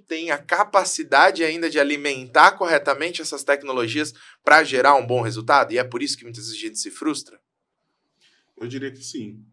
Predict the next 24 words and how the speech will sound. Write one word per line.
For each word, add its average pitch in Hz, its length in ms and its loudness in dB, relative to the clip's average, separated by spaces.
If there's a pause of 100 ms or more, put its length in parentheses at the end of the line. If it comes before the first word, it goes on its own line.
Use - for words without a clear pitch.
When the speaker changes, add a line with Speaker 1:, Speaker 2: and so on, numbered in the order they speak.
Speaker 2:
Eu 101 160 -12
acho - 180 -16
que 120 200 -10
a 113 100 -10
gente 113 140 -14
fala 117 140 -8
muito 123 220 -8
de 123 100 -12
tecnologias, 107 1040 -14
né? 107 120 -16
Assim, 107 360 -18
tem 131 100 -8
muita 135 360 -8
coisa 113 240 -14
à - 20 -14
nossa 101 220 -18
disposição 95 640 -16
hoje. - 180 -20 (800)
E, 110 140 -8
às 117 140 -8
vezes, 143 300 -8
pra 113 120 -12
alguns 123 220 -14
setores 117 640 -10